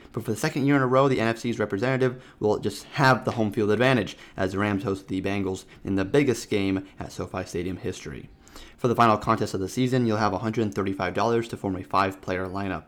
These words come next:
Your lineup doesn't have to fill any positional quotas, but we still are breaking guys down by position. There's also a captain spot, which will score one and a half times as many fantasy points, and that player will still cost his usual salary. First up, we got Matthew Stafford of the Rams. You don't have to have a quarterback, but it's probably best that you include at least one,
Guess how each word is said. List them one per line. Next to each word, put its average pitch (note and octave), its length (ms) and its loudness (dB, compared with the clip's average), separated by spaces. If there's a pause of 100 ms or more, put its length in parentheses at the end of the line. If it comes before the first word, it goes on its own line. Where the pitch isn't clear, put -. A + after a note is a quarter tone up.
(100)
Your A2+ 140 2
lineup C#3+ 220 4
doesn't D3+ 160 2
have D3 100 2
to C#3 80 -10
fill C3+ 200 2
any C3 180 2
positional B2+ 440 -2
quotas, A#2+ 360 2
but G#2+ 100 2
we G#2 120 0
still B2 260 2
are A#2 80 4
breaking G#2 320 0
guys F#2+ 240 0
down F#2 240 -2
by F2+ 180 -2
position. G2+ 560 -4 (380)
There's G#2 140 0
also G#2+ 260 2
a - 40 -4
captain A#2+ 440 -2
spot, - 400 2
which G#2 140 -8
will G2 60 -8
score G#2 300 0
one G2 140 2
and G2 100 -2
a - 20 -6
half F#2+ 200 -8
times F#2+ 280 -4
as - 60 -10
many E2+ 140 -6
fantasy G2 380 -6
points, E3+ 480 -2 (300)
and G#2 120 0
that B2 160 2
player A2 180 2
will G2+ 100 0
still A#2 260 -2
cost G2+ 320 -2
his F#2 140 -4
usual F2+ 300 -6
salary. A2+ 580 0 (360)
First C3 240 4
up, C3+ 120 4
we C3+ 80 4
got B2+ 180 2
Matthew B2+ 340 2
Stafford B2+ 360 0
of A2+ 120 0
the A2+ 80 0
Rams. A2 680 -6
You B2+ 100 -4
don't D3 140 2
have C#3+ 160 -2
to C#3+ 60 -2
have C3 100 0
a G#2 60 -2
quarterback, A#2+ 580 -4
but A#2 80 2
it's - 100 -2
probably E3 280 0
best G#2+ 360 -2
that G2+ 140 -4
you G2+ 80 -2
include G2 240 -2
at G2+ 60 -4
least F#2 200 -6
one, G2 440 -4